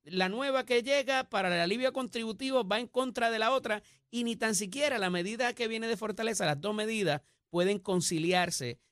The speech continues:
y se, y se, y se llevó de una manera coordinada con las delegaciones. Ol-, mire, olvídese por un momento de que él, él fuera a levantar el teléfono y llamar a José Luis Dalmau o a Rafael Tatito Hernández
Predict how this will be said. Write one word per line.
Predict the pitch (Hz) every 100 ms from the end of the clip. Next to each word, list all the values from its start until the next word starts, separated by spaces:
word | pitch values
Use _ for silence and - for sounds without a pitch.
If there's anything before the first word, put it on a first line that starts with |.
| _
y | 156 147
se, | - 147 -
y | 156 147
se, | 165 147
y | 151
se | 135 143 135
llevó | 139 147 214 180 156
de | 139 131 135
una | 143 156
manera | 170 170 170 180 180
coordinada | 175 170 180 190 220 196 139 143 _ _ _ -
con | 160 156
las | 151 151 139
delegaciones. | 147 147 143 147 208 196 160 -
Ol-, | 165 180 -
mire, | 269 262 -
olvídese | - 196 302 302 262
por | 226 233
un | 226
momento | 226 226 - 123 - _ _
de | 147 170
que | 160
él, | 165
él | - 175
fuera | 202 196
a |
levantar | 190 180 180 185
el | 185
teléfono | 190 185 160
y |
llamar | 131 131 156
a |
José | 160 160
Luis | 160
Dalmau | 160 170 180 -
o | 135
a | 131
Rafael | 127 123 120 127
Tatito | 135 151 151 165
Hernández | 190 202 180